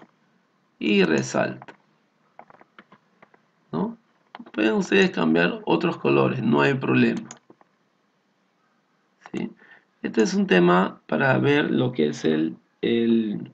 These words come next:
el, el comando resaltar. ¿Sí? Ahora,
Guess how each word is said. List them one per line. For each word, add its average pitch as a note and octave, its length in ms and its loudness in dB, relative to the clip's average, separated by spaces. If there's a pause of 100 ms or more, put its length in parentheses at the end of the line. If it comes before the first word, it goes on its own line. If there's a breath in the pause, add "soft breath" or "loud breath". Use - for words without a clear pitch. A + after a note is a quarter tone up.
(120)
el, B2+ 160 0
el A#2+ 520 0
comando B2 720 2 (260 loud breath)
resaltar. A#2 720 -4 (1300)
¿Sí? - 140 -12 (1160)
Ahora, C#3 500 4